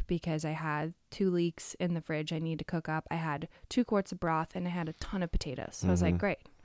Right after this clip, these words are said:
Speaker 1: Simple. I already have the recipe. This is beautiful." Um, but if it's like a, "Hey, I know I have some thawed meat in the fridge. I'm just not sure what I'm gonna do with it yet,"
Speaker 2: Mm-hmm.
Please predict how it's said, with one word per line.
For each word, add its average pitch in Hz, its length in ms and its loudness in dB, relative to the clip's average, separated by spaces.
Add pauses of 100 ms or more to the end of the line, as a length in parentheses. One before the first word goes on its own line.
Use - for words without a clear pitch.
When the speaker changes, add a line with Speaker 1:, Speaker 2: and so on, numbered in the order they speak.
(440)
Speaker 1:
Simple. - 380 -2 (380)
I 180 40 2
already 175 140 6
have 170 120 0
the 165 60 -4
recipe. 151 440 -4
This 202 120 -12
is 165 100 -4
beautiful." 151 420 -6 (720)
Um, 170 480 4 (880)
but 214 140 12
if 202 120 4
it's 214 140 -2
like 190 180 6
a, 160 120 4
"Hey, 196 260 4
I 185 220 4
know 190 220 4
I 185 60 4
have 185 180 0
some 180 180 -2
thawed 165 260 0
meat 165 340 0
in 180 140 2
the 175 80 0
fridge. 160 400 -2
I'm 175 140 0
just 165 160 -4
not 143 160 -4
sure 185 180 -2
what 170 120 0
I'm 160 100 -4
gonna 156 240 -4
do 165 140 0
with 202 180 0
it 240 120 0
yet," 254 280 2
Speaker 2:
Mm-hmm. 90 320 4